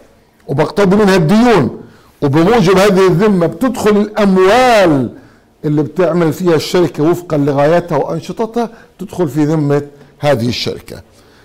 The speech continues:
استقلال الشركة كشخص معنوي مستقل على الأشخاص المكونين للشركة يرتب لها حقوق وال-، والتزامات خاصة بها،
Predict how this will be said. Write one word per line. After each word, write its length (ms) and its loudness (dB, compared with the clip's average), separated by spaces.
استقلال 600 0
الشركة 480 0
كشخص 600 -6
معنوي 380 2
مستقل 720 0
على 140 0
الأشخاص 480 -2
المكونين 680 2
للشركة 600 0
يرتب 460 0
لها 140 4
حقوق 480 -4
وال-، 120 -6
والتزامات 640 0
خاصة 340 0
بها، 320 0